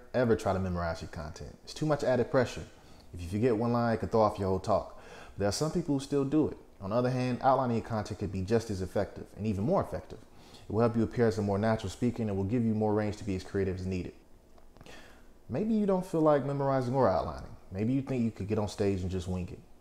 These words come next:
I would still suggest talking through what you want to say beforehand and becoming comfortable with what you want to say and how you want to say it, especially in the moment. Although it may add a couple of hours into your practice time, it goes a very long way. How important your presentation is will be up to you.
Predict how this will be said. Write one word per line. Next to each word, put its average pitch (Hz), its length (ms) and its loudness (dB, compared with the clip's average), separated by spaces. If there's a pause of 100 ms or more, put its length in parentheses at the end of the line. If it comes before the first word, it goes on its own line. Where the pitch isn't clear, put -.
(240)
I - 60 -4
would 95 100 -2
still 135 240 0
suggest 110 380 -2
talking 117 360 -2
through 113 120 -2
what 104 200 0
you 101 80 -2
want 98 100 0
to - 80 -8
say 101 120 2
beforehand 110 600 0
and 98 60 -2
becoming 92 320 -4
comfortable 104 420 -4
with 95 260 -2 (280)
what 156 180 0
you 151 60 0
want 143 140 0
to - 60 -4
say 127 140 0
and 110 100 0
how 113 200 -2
you 110 100 4
want 101 160 -2
to 92 60 -4
say 92 180 -4
it, 76 140 -8
especially 180 480 0
in 98 60 0
the 92 60 -2
moment. 85 300 -4 (560)
Although 151 220 4
it 147 60 4
may 143 100 2
add 123 160 6
a 120 40 4
couple 117 280 0
of 95 60 4
hours 110 240 4
into 101 180 -4
your 95 100 -2
practice 98 320 -2
time, 87 220 -8
it 90 60 -4
goes 92 180 0
a 92 60 -2
very 107 500 6
long 95 340 -2
way. 87 240 -2 (500)
How 135 160 6
important 139 340 2
your - 60 -6
presentation 110 500 0
is 104 160 0
will 98 80 0
be 101 160 0
up 92 100 -4
to 92 80 -4
you. 92 180 -2